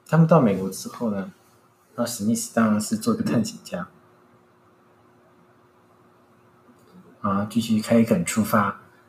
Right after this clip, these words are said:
然后寻找人类。他们说这边一定有人类。嗯，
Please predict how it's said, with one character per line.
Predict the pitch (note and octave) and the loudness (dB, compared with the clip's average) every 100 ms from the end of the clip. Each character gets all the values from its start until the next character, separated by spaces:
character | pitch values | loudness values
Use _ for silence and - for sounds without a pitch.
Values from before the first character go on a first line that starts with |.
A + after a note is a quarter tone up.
| _ | _
然 | F#2 | -6
后 | |
寻 | - F#2 G2+ | -4 -6 -2
找 | F#2+ | -2
人 | E2 E2+ F2+ | 0 -4 -2
类。 | G2+ - - _ - | -4 -4 -14 _ -8
他 | |
们 | A#2+ | -4
说 | A2+ | 0
这 | D#3+ | 0
边 | E3+ - | 0 0
一 | F3 | 0
定 | C4 F3+ | 2 2
有 | A2+ | 2
人 | A2+ C#3+ | 2 4
类。 | F3+ - - _ - - _ _ _ _ _ _ _ _ _ - | 2 0 -12 _ -20 -20 _ _ _ _ _ _ _ _ _ -2
嗯， | D3 | -2